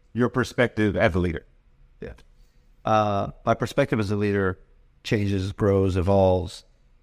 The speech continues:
Speaker 2: devolves every direction every single day. Um, when I started a business, I was very young. I had no college, no formal training,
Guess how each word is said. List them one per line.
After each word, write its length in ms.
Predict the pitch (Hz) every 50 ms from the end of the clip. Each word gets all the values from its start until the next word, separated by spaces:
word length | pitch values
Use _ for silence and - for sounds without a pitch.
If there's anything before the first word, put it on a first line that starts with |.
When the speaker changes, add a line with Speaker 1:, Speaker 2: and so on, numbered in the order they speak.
| _ _ _ _ _ _ _ _ _ _
Speaker 2:
devolves 800 | - 107 110 101 104 95 92 92 90 90 82 - - - - - _ _ _
every 220 | - 120 123 139 117
direction 480 | 101 110 113 110 - - 98 87 92 85
every 180 | 87 95 95
single 200 | 92 101 90 90
day. 320 | 85 - 85 85 82 - - _ _ _ _ _ _ _ _
Um, 500 | 92 92 90 87 87 87 85 82 80 - - - - - - _ - - - - - - - - - - -
when 140 | 98 101 98
I 20 |
started 360 | 92 - - 120 113 110 107 104
a 40 |
business, 300 | 92 107 104 98 95 -
I 40 | 95
was 120 | 90 87 82
very 200 | 92 92 85 85
young. 320 | 90 87 85 85 82 80
I 80 | 82 82
had 300 | 82 85 85 85 82 82
no 400 | 87 85 82 82 80 80 80 - _ _ - - - _ _ - _ _
college, 400 | - - 92 82 85 85 80 80
no 100 | 87 82
formal 300 | 80 - - 92 85 82
training, 560 | - - - 101 90 90 87 82 82 80 78